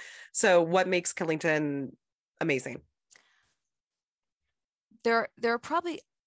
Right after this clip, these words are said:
Speaker 2: better mountains out there, but I've had such great experiences at Killington skiing with friends. And that's really where I, where I learned how to ski well as an adult. So it's that whole, you know, journey to accomplishment. You always have good thoughts about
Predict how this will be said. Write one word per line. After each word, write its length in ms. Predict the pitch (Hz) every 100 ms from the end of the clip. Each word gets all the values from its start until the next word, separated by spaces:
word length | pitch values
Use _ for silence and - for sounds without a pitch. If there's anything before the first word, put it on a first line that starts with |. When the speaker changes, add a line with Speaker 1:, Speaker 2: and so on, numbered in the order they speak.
| _ 185
Speaker 2:
better 240 | 190 185 190
mountains 540 | 170 156 - 185 180
out 240 | 180 185
there, 260 | 190 190 185
but 160 | 185 185
I've 160 | 175
had 260 | 180 180 180
such 240 | 170 -
great 160 | - 170
experiences 720 | 160 - - 165 160 165 170
at 120 | 160
Killington 420 | - 165 160 160
skiing 380 | 151 - 160 156
with 200 | 151 151
friends. 380 | - - 156 151
And 100 | 165
that's 220 | 185 -
really 160 | 180 156
where 200 | 151 151
I, 220 | 147 143 - - - _
where 140 | 160 156
I 100 | 156
learned 500 | 156 165 156 156 147
how 200 | 147 135
to 120 | 135
ski 560 | - - - 160 147 139 151
well 300 | 160 147 139
as 220 | 135 143
an 80 | 156
adult. 380 | 147 - 139 -
So 200 | - 156
it's 160 | 147 -
that 160 | 151
whole, 520 | - 165 151 147 143 - - -
you 80 | 170
know, 100 | 175
journey 540 | - 190 180 180 185
to 160 | - 196
accomplishment. 680 | 196 269 277 196 - - -
You 280 | 156 156
always 220 | 160 165 165
have 220 | 151 147 _ -
good 420 | 170 170 165 - - _ _
thoughts 460 | - - 156 147 -
about 320 | - 143 143